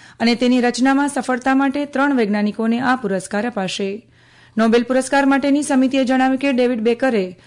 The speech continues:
તદ્દન નવા પ્રકારના પ્રોટીનનું નિર્માણ કર્યું છે, તેમજ જોન જમ્પર અને ડેમિસે આ-, આશરે પચાસ વર્ષ જૂની સમસ્યાનો ઉકેલ મેળવવા પ્રોટીનની સંકુલ રચના માટે કૃત્રિમ બુદ્ધિમત્તાનું મોડેલ વિકસાવ્યું છે.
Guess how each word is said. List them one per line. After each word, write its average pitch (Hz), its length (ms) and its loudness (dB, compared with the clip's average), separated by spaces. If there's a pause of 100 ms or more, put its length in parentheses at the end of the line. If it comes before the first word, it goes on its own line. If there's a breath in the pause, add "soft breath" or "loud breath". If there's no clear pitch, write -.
(240 soft breath)
તદ્દન 240 240 2
નવા 240 280 2
પ્રકારના 262 500 0
પ્રોટીનનું 226 480 0
નિર્માણ 208 380 2
કર્યું 185 300 -4
છે, 202 240 -6
તેમજ 220 380 -2 (420 loud breath)
જોન 247 320 4
જમ્પર 247 360 2
અને 277 260 0
ડેમિસે 269 420 0
આ-, 247 140 0 (200)
આશરે 233 380 0
પચાસ 254 460 -2
વર્ષ 269 240 -2
જૂની 247 220 0
સમસ્યાનો 220 520 -2
ઉકેલ 247 220 -2
મેળવવા 196 500 0 (420 loud breath)
પ્રોટીનની 262 460 2
સંકુલ 269 380 0
રચના 233 280 0
માટે 233 260 0
કૃત્રિમ 262 460 -2
બુદ્ધિમત્તાનું 202 600 -2
મોડેલ 202 300 -2
વિકસાવ્યું 196 440 -4
છે. 202 320 -8